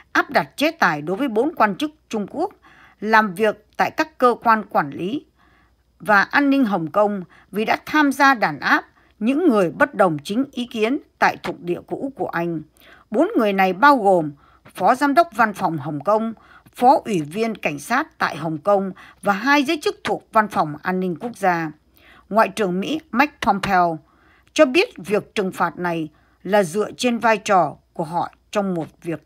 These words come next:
thi hành luật an ninh mới của Hồng Kông. Ông nói những người này sẽ bị cấm đến Mỹ và bất cứ tài sản nào của họ ở Mỹ sẽ bị phong tỏa.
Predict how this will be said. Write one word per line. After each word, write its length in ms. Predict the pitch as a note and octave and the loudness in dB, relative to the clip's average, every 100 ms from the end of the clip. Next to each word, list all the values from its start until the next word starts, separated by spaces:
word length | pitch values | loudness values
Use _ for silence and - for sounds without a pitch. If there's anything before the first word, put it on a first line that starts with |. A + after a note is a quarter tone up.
| _ | _
thi 160 | A#3+ A#3+ | -6 -4
hành 300 | F#3+ D#3+ C#3+ - - - | -4 -6 -8 -12 -18 -2
luật 240 | F#3+ F3 - | -2 -2 -4
an 160 | G#3 | -4
ninh 240 | G3 F#3+ F#3 | -2 -2 0
mới 220 | F3+ C4+ | 0 0
của 200 | - F3 | -2 -6
Hồng 240 | C#3 D3+ | -6 -8
Kông. 300 | D3 F#3 F3+ D#3+ _ _ - - _ | -2 -2 -2 -6 _ _ -20 -20 _
Ông 240 | G3 F3+ | -4 -2
nói 300 | E3+ E3 B3+ - - | -4 -4 -6 -10 -12
những 260 | A3 D4 | -4 0
người 220 | B3+ G#3 F#3 | 4 4 2
này 300 | F3+ E3+ D#3+ _ | 0 -2 -4 _
sẽ 180 | - - | -4 -2
bị 240 | C4+ F#3+ - | -2 -4 -4
cấm 240 | - G#3 C#4 | -2 0 0
đến 220 | B3 B3+ | 0 0
Mỹ 340 | G#3+ C4+ F4 - - - | 0 -4 -6 -14 -20 -6
và 100 | G3+ | -2
bất 240 | F#3+ E4 - | 0 0 -2
cứ 120 | G4 - | -8 0
tài 220 | B3+ G3 | 2 2
sản 340 | F#3+ E3 D#3 E3+ | 0 -4 -4 -2
nào 140 | F3 | -4
của 180 | D#3+ E3+ | -4 -6
họ 300 | E3 E3 - | -4 -6 -6
ở 120 | F#3+ | -6
Mỹ 420 | D#3+ D#3+ E3+ D4 - _ | -4 -4 -4 -6 -6 _
sẽ 240 | - B3+ | -2 0
bị 200 | A#3+ G3+ - | 2 -2 -8
phong 280 | - G#3 F3 | -2 -2 -2
tỏa. 400 | E3 D3 B2 | -6 -8 -8